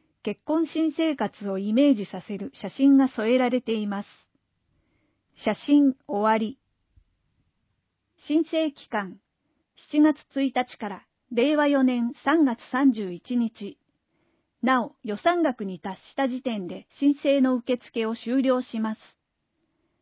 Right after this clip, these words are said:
対象世帯、四月一日から令和四年三月三十一日に婚姻届を提出し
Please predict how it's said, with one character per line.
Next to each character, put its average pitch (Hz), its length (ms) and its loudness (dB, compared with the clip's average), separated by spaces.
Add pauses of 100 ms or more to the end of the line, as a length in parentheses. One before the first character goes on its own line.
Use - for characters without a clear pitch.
(420)
対 285 220 0
象 311 240 2
世 311 120 -4
帯、 214 320 -4 (880)
四 220 80 -2
月 302 180 2 (240)
一 302 120 -4
日 302 220 -4
か 220 140 -4
ら 190 160 -12 (180)
令 277 200 4
和 285 100 2
四 269 160 4
年 240 300 2 (100)
三 339 200 2
月 254 160 0 (140)
三 269 220 6
十 202 220 -4
一 214 280 -4
日 240 280 0
に 185 200 -6 (140)
婚 277 200 4
姻 311 260 4
届 269 420 0
を 180 100 -8
提 233 240 0
出 - 260 -10
し - 300 -12